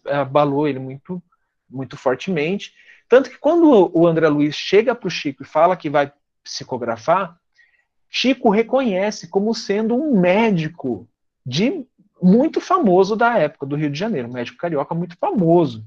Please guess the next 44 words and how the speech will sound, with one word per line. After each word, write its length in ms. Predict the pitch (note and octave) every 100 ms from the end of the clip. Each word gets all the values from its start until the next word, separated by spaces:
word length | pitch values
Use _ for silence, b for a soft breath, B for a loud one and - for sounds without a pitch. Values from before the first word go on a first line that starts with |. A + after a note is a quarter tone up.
| _ _ _ _ _ _
né? 280 | A#2 C#3 D#3+ b b b b b
E 180 | F3 G3+
só 240 | B3 A#3 A3+
que, 240 | C4 B3 _
tipo, 320 | - G#3+ E3 B2+
já 120 | A3
pensou? 480 | B3+ F#3 - F3 C3
Ele 160 | D#3
falou 200 | E3 F#3+
assim, 400 | F3 - E3 C3+ C3+
né, 140 | D3 D3
que 100 | D3
falando 320 | D#3 D#3 D3+
que 100 | D3
ele 120 | D3
ia 80 | C#3+
escrever 420 | - D3+ C#3+ D3
os 120 | C#3+
livros 520 | D3+ G#3 A#3+ F3+ D#3+
e 60 | D3+
tal, 340 | G3 G#3+ A3 b b b -
e 60 | F#3+
aí 140 | G#3+
o 40 | A3+
Chico 260 | - A3+ _
com 160 | C#4 D4+
certeza 380 | D4+ A#3+ A#3
pensou, 320 | A#3 A3+ A3+ F#3
"Meu 180 | F#3+
Deus, 580 | E3 B2 G#2+ G#2+ - - -
e 40 |
ag-, 200 | F3 E3
mais 400 | D#3+ F3+ A3+ A3+
um 120 | G3 F#3+
processo", 680 | F#3+ F3+ - D#2+ - -
né? 220 | A2+ F3+ G#3+ b b b
Porque 240 | C3 G#2
a 60 | D#3
família 420 | E3 G#3+ D#3+ F#3+
desse 320 | F#3 D3+ - F#3+
médico 340 | A2+ A2+ - _ -
tava 260 | F#3 A#3
viva 360 | F3+ A3+ A3 D3
ainda. 220 | F2+